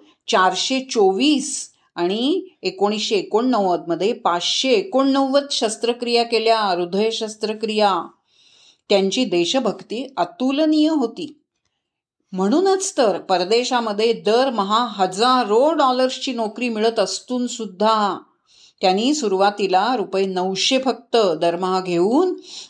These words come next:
जे जे हॉस्पिटलमध्ये आपलं करिअर सुरू केलं होतं. महत्त्वाचं हे होतं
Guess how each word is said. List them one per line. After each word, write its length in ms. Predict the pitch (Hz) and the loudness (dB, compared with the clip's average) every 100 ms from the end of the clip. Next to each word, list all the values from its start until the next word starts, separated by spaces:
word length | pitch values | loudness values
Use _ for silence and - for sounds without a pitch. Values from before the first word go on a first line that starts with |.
| - | -6
जे 160 | 170 190 | 2 2
जे 140 | 190 | 2
हॉस्पिटलमध्ये 760 | 202 185 - 190 190 180 196 277 | 0 0 -2 -2 -2 0 2 2
आपलं 320 | 220 - 196 | 0 -2 -4
करिअर 420 | 196 185 208 226 | 0 2 2 2
सुरू 320 | 226 190 208 | 0 -2 0
केलं 240 | 214 208 196 | 0 2 2
होतं. 340 | 185 175 147 - _ _ _ _ _ _ _ _ _ - | 0 -2 -6 -10 _ _ _ _ _ _ _ _ _ -10
महत्त्वाचं 580 | 165 180 190 220 208 208 | -6 -6 0 0 2 0
हे 160 | 190 | 2
होतं 340 | 185 180 214 | 2 0 0